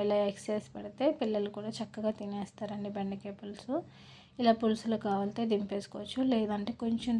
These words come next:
దగ్గరగా దీన్ని మనం ఎగరబెట్టుకోవచ్చండి. దగ్గరగా కొంచెం పులుసు దగ్గరికి వచ్చేంత వరకు ఎగరబెట్టుకుంటే కర్రీ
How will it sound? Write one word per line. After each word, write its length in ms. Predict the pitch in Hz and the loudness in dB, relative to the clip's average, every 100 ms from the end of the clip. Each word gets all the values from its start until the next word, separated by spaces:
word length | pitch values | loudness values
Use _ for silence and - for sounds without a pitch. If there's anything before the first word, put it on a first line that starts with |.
| 208 | 2
దగ్గరగా 420 | 202 202 202 208 | 0 -2 0 0
దీన్ని 200 | 208 202 202 | 0 0 -2
మనం 180 | 202 202 202 - - - - - _ _ _ _ _ _ _ _ _ _ _ - | 0 -2 -4 -6 -16 -20 -20 -20 _ _ _ _ _ _ _ _ _ _ _ 0
ఎగరబెట్టుకోవచ్చండి. 920 | 214 202 202 - 202 202 - 202 202 311 359 247 | 4 4 2 0 -2 -2 0 2 6 4 6 4
దగ్గరగా 420 | 220 214 226 233 226 | 6 4 4 4 4
కొంచెం 260 | 214 - 214 | 2 0 0
పులుసు 280 | 220 214 233 214 | 2 2 4 4
దగ్గరికి 340 | 208 214 208 208 | 4 0 0 -2
వచ్చేంత 320 | 208 208 202 208 | 0 -2 0 0
వరకు 180 | 208 233 | -2 -2
ఎగరబెట్టుకుంటే 720 | 226 208 208 202 - 196 196 359 - - - - | 0 0 -2 -6 -4 -4 -2 -4 -6 -20 -10 -2
కర్రీ 240 | 220 208 | 2 2